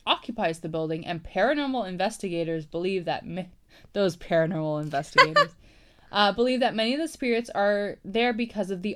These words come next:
Speaker 1: artifacts they are attached to. Some spirits, however, saw their bodies laid out here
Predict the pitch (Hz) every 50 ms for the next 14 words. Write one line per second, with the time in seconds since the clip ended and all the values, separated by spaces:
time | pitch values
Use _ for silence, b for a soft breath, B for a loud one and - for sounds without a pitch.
0 | - - 269 370 453 480 440 - - 175 160 160 - - - 156 156 147 151 -
1 | - - 269 - - - - - - - - - - _ - - 196 180 196 -
2 | - - 196 185 - - - - 180 170 160 170 185 202 - - 175 165 165 175
3 | 180 214 226 226 214 180 165 165 165 170 175 - 170 156 156 170 170 190 208 233
4 | 226 208 - 220 202 180 175 175 180 180